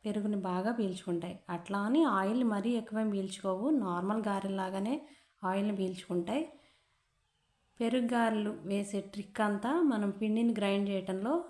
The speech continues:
అలాగే పెరుగుని మిక్స్ చేయటంలో ఉంటుంది. అలాగే గారెల్ని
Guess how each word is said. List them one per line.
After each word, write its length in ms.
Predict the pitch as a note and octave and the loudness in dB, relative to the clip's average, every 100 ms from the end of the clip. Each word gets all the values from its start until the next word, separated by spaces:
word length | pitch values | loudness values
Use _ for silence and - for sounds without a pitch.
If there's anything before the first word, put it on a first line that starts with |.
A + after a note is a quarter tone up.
| G3 | -6
అలాగే 380 | F#3+ F#3+ G3+ | -4 -2 0
పెరుగుని 400 | C4+ A3+ G#3 A3 | 0 0 0 2
మిక్స్ 320 | G#3+ G3 F#3+ G3+ | 0 -2 -4 -4
చేయటంలో 380 | F#3+ F#3 F#3+ A#3+ | -2 -2 -2 0
ఉంటుంది. 480 | G#3+ G3 F3 F#3 D4+ E4+ - _ _ _ _ - | 0 0 0 2 0 0 -8 _ _ _ _ -6
అలాగే 400 | F#3 G3 G3+ C4 | -2 0 2 0
గారెల్ని 640 | A3 F#3+ F#3 G3+ G3 A3+ | 0 -2 0 0 2 2